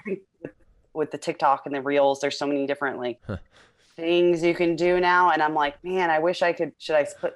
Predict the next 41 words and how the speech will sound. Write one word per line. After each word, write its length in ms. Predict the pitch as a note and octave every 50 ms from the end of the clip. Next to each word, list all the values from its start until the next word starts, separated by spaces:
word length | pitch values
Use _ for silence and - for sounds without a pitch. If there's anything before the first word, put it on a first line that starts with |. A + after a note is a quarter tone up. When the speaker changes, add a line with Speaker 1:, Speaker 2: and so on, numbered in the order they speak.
| - -
Speaker 1:
effort 280 | D#3+ E3 D#3+ - F3
into, 240 | F3 D#3 C#3+ C#3+ -
like, 240 | C#3+ C3 B2 A2+ - - _ _ _ _ _ _
keeping 200 | - D3 D#3+ F3+
up 80 | G3
with 60 | G3 -
these 160 | A#3+ A3+ G#3+
things?" 340 | - A#3 A#3 A#3 A3+ G3+ - -
Or, 540 | - D#3+ D#3 D#3 D#3 D3+ D3 D3 C#3+ C#3+ - - - - - _ _ _ _ _ _ _ _ _
you 180 | - E3 E3+ E3
know, 320 | D#3 D3+ D3 C#3+ C#3+ C#3+ C#3+
Speaker 2:
Am 100 | F#2+ C3
I, 40 |
Speaker 1:
should 140 | - D3+ C#3+
I 100 | C#3+ C3+
Speaker 2:
am 40 | C3
I 20 |
Speaker 1:
just 280 | B2+ C#3 C#3+ C#3 F2+ F2+
Speaker 2:
wasting 340 | F#2+ F#2+ F2 - - F#2 F2
my 120 | F2 E2+
Speaker 1:
be 20 | D#2
Speaker 2:
time? 180 | - - -
Speaker 1:
like, 200 | D#3 D#3 D3+ D3+ - - - -
"I'm 80 | E3+
not, 200 | F#3+ G3 G3+ G3+ - - - _ -
I'm 80 | F#3+ G3
not 120 | G#3+ G3 -
into 420 | G3+ G3 F3+ - - - F#3 E3
it 60 | D3
anymore." 340 | C#3 C3+ C3+ B2+ B2+ B2 A#2+
Like, 120 | B2 C3+
I 40 | D3
used 140 | E3+ F3+ -
to 40 | F3
be 20 | E3
really 200 | E3 D#3+ D#3 D3
Speaker 2:
Yeah. 60 | C#3+
Speaker 1:
into 160 | C#3+ C3+ D3 C#3+ C#3
it. 140 | C3 - -
And 100 | D3 D3
now, 360 | D3+ D3 D3 C#3+ C#3 C#3 -